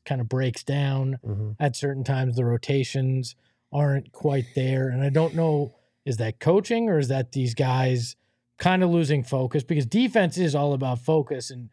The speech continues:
Speaker 1: knowing where you're supposed to be and who, who's rotating, all those things. But to Saul's point, it's all confound. I don't know why this team has these moments where they just disappear,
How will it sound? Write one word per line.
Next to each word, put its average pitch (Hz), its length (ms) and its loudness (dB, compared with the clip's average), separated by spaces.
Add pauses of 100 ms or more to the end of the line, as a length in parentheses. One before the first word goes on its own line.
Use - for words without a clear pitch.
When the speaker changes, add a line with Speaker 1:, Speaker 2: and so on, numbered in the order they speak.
(260)
Speaker 1:
knowing 160 380 4
where 156 160 4
you're 147 220 0
supposed 156 320 0
to 143 80 -4
be 139 280 0
and 123 200 -2
who, 135 300 -6
who's 156 280 0
rotating, 143 720 -2 (340)
all 151 160 4
those 160 300 4
things. 117 460 0 (880)
But 139 180 2
to 160 100 -2
Saul's 139 300 -2
point, 196 320 0
it's 123 100 -4
all 170 180 4
confound. 113 460 -6
I 160 140 0
don't 175 240 0
know 165 140 2
why 143 420 0
this 165 220 -4
team 165 460 -4 (320)
has 147 260 0
these 139 240 2
moments 160 500 2
where 147 220 2
they 151 180 0
just 147 220 -4 (160)
disappear, 147 880 -2